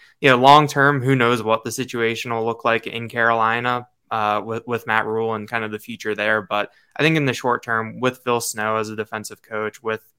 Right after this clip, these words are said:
with Matt Rhule kind of watching over things, I think that it could be a good spot for, for Brandon Smith to, you know, maybe take that next step that some people were, were starting to see last year. And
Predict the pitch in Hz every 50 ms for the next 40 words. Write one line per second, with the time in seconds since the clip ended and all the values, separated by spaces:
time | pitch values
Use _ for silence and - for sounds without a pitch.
0 | _ - 123 117 - 120 110 110 110 107 107 110 113 110 110 107 - 117 107 107
1 | 107 107 110 107 _ _ _ _ _ _ _ _ - 131 127 123 123 - 127 113
2 | 110 110 110 107 110 110 110 110 104 104 107 107 113 113 113 - 123 117 - 113
3 | 110 110 107 - - 123 - _ - - 147 139 117 113 - 120 117 117 113 113
4 | _ _ _ _ - - 196 196 175 139 - - 120 113 107 - - - 117 113
5 | 117 - - 135 117 - 113 107 110 110 107 - - 110 107 107 _ - - 113
6 | 107 104 104 104 107 104 _ _ _ _ _ _ _ _ _ - - _ 113 110
7 | 107 107 110 113 117 113 113 110 110 - _ - 131 120 113 - 110 107 104 104
8 | - 113 110 107 - - - 107 104 107 - - - 104 107 107 _ _ _ _
9 | _ - - 135 123 110 117 113 - 117 113 110 113 113 110 113 - 120 117 113
10 | - - 104 104 107 110 107 110 107 - - 107 104 98 98 98 101 104 - -
11 | - 107 107 113 110 110 107 104 107 107